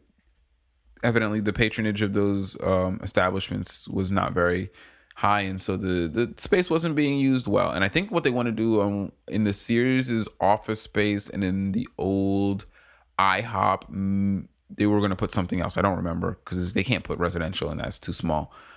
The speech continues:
But, um, yeah, they're just gonna, they're gonna try to, to bring stuff into that plaza that, you know, the community can use more, and maybe have actually, you know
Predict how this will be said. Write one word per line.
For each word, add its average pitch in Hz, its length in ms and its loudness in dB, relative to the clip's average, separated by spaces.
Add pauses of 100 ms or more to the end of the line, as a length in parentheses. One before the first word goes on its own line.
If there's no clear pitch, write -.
(140)
But, 98 160 4
um, 92 320 2
yeah, 123 140 4
they're 127 160 -2
just 190 200 -2
gonna, 147 320 2
they're 135 160 -2
gonna 120 460 2 (220)
try 107 240 4
to, 92 220 2
to - 180 -4
bring 101 260 2
stuff 95 340 -2
into 95 200 -2
that 87 180 2
plaza 98 720 0 (340)
that, 92 360 0 (520)
you 139 120 0
know, 101 120 0
the 98 100 -4
community 107 460 2
can 113 200 0
use 131 260 2
more, 92 280 2
and 95 180 2
maybe 117 420 2 (320)
have 104 400 -2
actually, 98 720 0 (180)
you 110 140 0
know 92 200 0